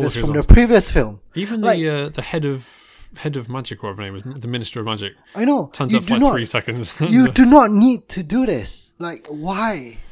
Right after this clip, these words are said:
Speaker 2: So let's, let's talk
Speaker 1: Why?
Speaker 2: about some of the, uh, some of the new ones then.
Speaker 1: Ah.
Speaker 2: So we've got, um, well, Jude Law as Dumbledore, not exactly new, but, um, new to this.
Speaker 1: Hmm.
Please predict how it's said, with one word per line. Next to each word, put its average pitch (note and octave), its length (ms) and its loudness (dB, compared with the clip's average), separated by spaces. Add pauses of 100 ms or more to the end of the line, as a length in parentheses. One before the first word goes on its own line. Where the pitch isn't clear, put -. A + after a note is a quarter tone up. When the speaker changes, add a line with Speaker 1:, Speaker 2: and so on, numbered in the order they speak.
(140)
Speaker 2:
So - 140 -10
let's, A#3 220 -8
let's G3 100 -4
talk G3 60 -2
Speaker 1:
Why? F#3 100 0
Speaker 2:
about C3+ 60 -2
some C3+ 180 -2
of B2+ 80 -2
the, A#2 420 -2
uh, G#2 40 -6
some A2 180 -8
of - 20 -4
the G#2 60 -4
new G#2 180 -4
ones G2+ 160 -6
then. A2 120 -2
Speaker 1:
Ah. C3 120 -6
Speaker 2:
So C3 160 -8
we've C#3 100 -4
got, D3+ 160 -4
um, C3+ 400 -4 (160)
well, D#3+ 120 -4
Jude F#3 240 -2
Law A#2+ 400 0
as A#2 100 -8
Dumbledore, A2+ 560 -2
not C#3 180 -6
exactly A2 300 -10
new, G#2 340 -8 (140)
but, A2 120 -8
um, G#2+ 420 -8
new A2 160 -8
to - 100 -14
this. G2+ 300 -10 (720)
Speaker 1:
Hmm. A#2+ 160 -14